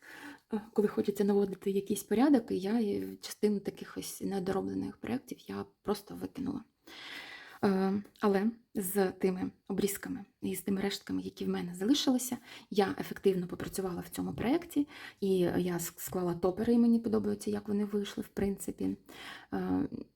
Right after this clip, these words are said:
я навіть подумала, що якби я створювала листівку, то, може, і листівка якась гарна вийшла.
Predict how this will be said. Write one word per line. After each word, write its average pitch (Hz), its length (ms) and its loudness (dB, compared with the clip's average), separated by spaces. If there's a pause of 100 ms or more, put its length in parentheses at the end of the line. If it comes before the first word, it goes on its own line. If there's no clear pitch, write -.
(220)
я 190 140 6
навіть 185 260 -2
подумала, 196 300 2
що 175 400 0
якби 170 360 -2
я 185 100 0
створювала 190 880 0
листівку, 202 640 0
то, 202 120 -2
може, 190 240 -2
і 185 40 4
листівка 185 520 2
якась 196 260 -2
гарна 180 320 -2
вийшла. 180 420 -6